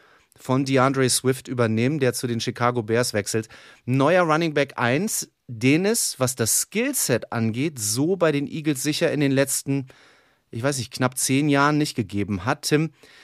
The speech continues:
zum Signing von Saquon können wir wahrscheinlich tagelang quatschen. Es gibt viele negative Stimmen zu Saquon, Stichwort Verletzung zum Beispiel. Es gibt jetzt schon Beef, und zwar <laughs> öffentlich ausgetragen, zwischen Giants-Legende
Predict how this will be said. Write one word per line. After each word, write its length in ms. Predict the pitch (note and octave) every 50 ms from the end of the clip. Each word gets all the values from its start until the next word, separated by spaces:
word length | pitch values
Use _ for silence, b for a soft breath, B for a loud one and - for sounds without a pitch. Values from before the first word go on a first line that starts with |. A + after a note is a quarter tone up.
| b b
zum 200 | - - C#3+ C3
Signing 400 | B2+ - C#3+ C#3+ D3+ E3 E3 D#3+
von 160 | - D3 C#3
Saquon 600 | C3+ - C#3 C#3 D#3 D3 E3 D#3+ D#3 D#3+ D#3+ C#3 - _ _
können 240 | - - D3 D3 D3+
wir 140 | C#3 C3+ B2+
wahrscheinlich 320 | B2+ - - C#3 C3 C3
tagelang 460 | - C3+ C#3 D3 C#3+ C3 A#2+ A2 A2
quatschen. 440 | - - - A#2 - - - C#3 D3
Es 180 | - - - -
gibt 220 | - C#3 C3 -
viele 300 | - - - E3+ F3 E3
negative 800 | D3+ C#3 C3+ C3+ C3 E3+ D#3 - - - E3+ D#3+ D#3+ F3 E3+ - -
Stimmen 480 | - - - - D#3 E3 F#3 F#3+ G3
zu 180 | - - - E3+
Saquon, 600 | - - E3 D#3+ D#3+ - - F3 E3+ F#3 G3+ G3+ b b b b b b b b
Stichwort 480 | - - - B2 - - A2+ G#2 -
Verletzung 560 | - - G2 G#2+ C#3 D#3+ - - - C#3+ C#3+ C3
zum 200 | - C#3+ C3 B2
Beispiel. 540 | B2 A#2+ A#2+ A#2+ A#2+ - - E3+ B2+ A#2+ B2+ b b b b b b b b b b
Es 140 | - B2 -
gibt 140 | D#3 C#3 B2
jetzt 200 | D3+ E3 - -
schon 200 | - E3+ D3+ A#2+
Beef, 360 | B2 C3+ - A#3+ A#3+ - -
und 160 | - C3+ B2+
zwar 160 | - - C#3+
<laughs> 20 | C#3
öffentlich 480 | - D3+ - F#3 C#3+ F3 E3 - -
ausgetragen, 800 | C3 B2 - - - - E3+ - - - C#3+ C#3 C#3+ D3 C#3+ C#3+ C3 B B B B B B B
zwischen 380 | - - - D#3 D#3 - D#3 C#3+
Giants-Legende 880 | - C#3 C3 C#3+ D3 D3+ - - C3+ C3 B2+ C#3+ C3+ C#3 C#3 C3+ C3 B2+